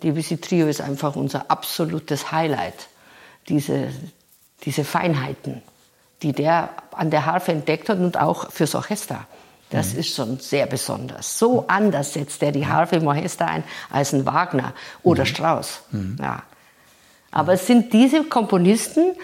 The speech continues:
Speaker 1: und Maler, die einen Orchesterklang so drehen können wie kein anderes Instrument. Eine Harfe, wenn im Orchester fehlt, kann man das Stück nicht aufführen.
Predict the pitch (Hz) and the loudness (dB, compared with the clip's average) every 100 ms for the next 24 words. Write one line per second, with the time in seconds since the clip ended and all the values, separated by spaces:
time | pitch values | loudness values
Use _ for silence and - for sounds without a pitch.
0 | - - - - _ _ _ _ 185 156 | -18 -20 -20 -20 _ _ _ _ 4 6
1 | 156 139 139 143 170 185 196 - 160 156 | 4 4 2 2 0 -4 -4 4 6 6
2 | - 165 151 156 156 - - - - _ | 4 0 2 -2 -6 -14 -20 -20 -20 _
3 | _ - 170 - 226 269 - 302 294 - | _ -2 -2 2 2 0 0 0 0 2
4 | 196 202 277 277 - - _ _ _ _ | 4 4 4 2 -4 -16 _ _ _ _
5 | _ _ _ 208 190 262 294 330 349 294 | _ _ _ -4 4 6 6 4 2 0
6 | 233 226 233 240 233 - 202 214 214 214 | 2 4 6 6 6 4 6 6 4 2
7 | - 190 202 240 - 269 254 233 208 208 | -4 2 4 4 4 2 4 2 2 0
8 | - 202 - 185 135 107 - - _ _ | 0 -2 0 -2 -2 -4 -8 -20 _ _
9 | _ - - 196 196 202 247 254 285 226 | _ -6 2 4 4 4 2 4 4 6
10 | 208 190 165 175 196 - 190 - 190 196 | 6 4 2 2 0 0 -2 2 2 2
11 | 196 - - - _ - 196 175 175 - | 0 -12 -20 -20 _ -6 -4 -2 -4 -4
12 | 185 180 156 - - - | -4 -2 0 -2 -2 -6